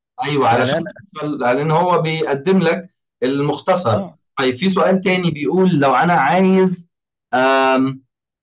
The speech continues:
Speaker 1: أرفق"، ثانية واحدة كده، كان في سؤال،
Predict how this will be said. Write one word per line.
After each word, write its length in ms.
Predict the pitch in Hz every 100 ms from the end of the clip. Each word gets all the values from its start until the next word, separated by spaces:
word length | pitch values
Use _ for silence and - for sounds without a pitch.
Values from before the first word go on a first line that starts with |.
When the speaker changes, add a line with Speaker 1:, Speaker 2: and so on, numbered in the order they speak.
| _ _ _ _ _ _ _ -
Speaker 1:
أرفق"، 800 | 156 196 196 196 196 - - - _ _ _ _ _ _ -
ثانية 260 | - 127 127
واحدة 200 | 135 135
كده، 200 | 135 131
كان 200 | 117 110
في 160 | -
سؤال، 560 | 156 143 143 160 170